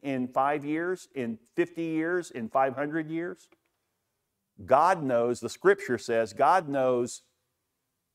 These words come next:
the end from the beginning. From the very beginning, he already knows the end. Meaning, get this, think about this for a second. This will blow your mind,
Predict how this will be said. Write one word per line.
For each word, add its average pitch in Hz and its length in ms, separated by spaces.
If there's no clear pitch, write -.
the 127 340
end 147 600
from 139 280
the 131 100
beginning. 117 800
From 131 140
the 123 100
very 147 300
beginning, 151 420
he 117 100
already 123 280
knows 117 260
the 113 220
end. 85 160
Meaning, 190 580
get 127 160
this, - 440
think 135 160
about 139 280
this 190 120
for 104 220
a 90 40
second. - 320
This 160 160
will 165 80
blow 139 220
your 147 180
mind, 180 380